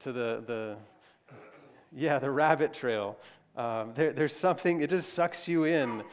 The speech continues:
Doom scrolling, have you ever heard that term? <laughs> Instagram, Facebook, all these things that there's this infinite scroll that you can just keep going and keep going and keep going, and an hour goes by, and you're like, "Oh, um, <laughs> where,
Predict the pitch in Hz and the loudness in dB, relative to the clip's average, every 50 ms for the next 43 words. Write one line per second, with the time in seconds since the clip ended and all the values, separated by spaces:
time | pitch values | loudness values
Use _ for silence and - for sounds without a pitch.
0 | - - - - - 131 110 - 165 175 185 190 180 156 - - - 156 147 135 | -18 -20 -20 -20 -20 -16 -6 -2 0 0 0 0 -2 -4 -6 -6 -2 0 0 2
1 | 131 123 123 117 117 120 127 143 151 147 143 165 151 156 156 - - - 151 151 | 2 0 -2 -2 -4 -4 -6 -4 -6 -4 -4 -4 -4 -4 -4 -4 -6 -6 -8 -8
2 | 156 156 160 151 _ _ _ _ _ _ _ _ _ - - - - - 214 - | -8 -10 -14 -18 _ _ _ _ _ _ _ _ _ -20 -20 -20 -20 -18 -18 -18
3 | - _ _ _ - - - - - - _ _ - 175 156 - _ _ - 131 | -18 _ _ _ -20 -20 -20 -20 -20 -20 _ _ -20 -20 -20 -20 _ _ -4 -4
4 | 156 156 - - 156 123 143 156 143 147 147 143 147 147 143 - 139 139 143 139 | -4 -4 -4 -8 -8 -4 -2 0 2 2 2 0 0 -4 -4 -4 -2 -2 -2 -4
5 | - - - 151 143 143 143 139 139 - 135 135 151 170 165 - - 160 160 156 | -8 -12 -6 -2 0 0 0 0 0 0 0 2 2 0 -2 -2 -4 -4 -4 -2
6 | 135 139 139 131 143 147 143 139 151 143 - - - - 156 160 165 - - - | -4 -4 -4 -2 -2 -4 -4 -4 -6 -8 -8 -10 -6 -6 -4 -4 -4 -8 -8 -6
7 | 165 160 156 147 - - - - - - 143 143 135 127 120 117 113 120 120 123 | -4 -4 -4 -4 -6 -10 -16 -16 -12 -8 -4 -4 -2 -2 -4 -4 -6 -8 -10 -12
8 | - 147 135 135 131 - - - - 151 143 147 147 139 139 139 135 135 139 135 | -12 -10 -10 -10 -10 -12 -14 -10 -10 -10 -10 -8 -6 -6 -6 -6 -6 -6 -8 -8
9 | 123 110 - - - 143 139 139 - 139 135 131 131 131 131 127 117 113 - - | -10 -12 -14 -12 -12 -12 -12 -8 -8 -6 -6 -4 -6 -6 -8 -10 -12 -12 -12 -12
10 | 139 131 - 135 127 127 131 135 131 127 123 123 123 - 135 170 185 170 147 123 | -12 -10 -8 -6 -4 -2 -2 -4 -4 -6 -8 -8 -6 -4 -4 -2 -2 -2 -4 -4
11 | 120 113 107 - 107 101 101 101 104 104 117 127 131 131 135 - 196 - - - | -6 -10 -10 -10 -10 -8 -8 -8 -8 -10 -10 -10 -12 -12 -10 -8 -10 -10 -10 -12
12 | _ _ _ _ _ _ _ _ _ _ _ 135 127 117 123 127 - - 143 131 | _ _ _ _ _ _ _ _ _ _ _ -14 -14 -12 -14 -10 -8 -6 -6 -6
13 | 131 147 - | -6 -8 -10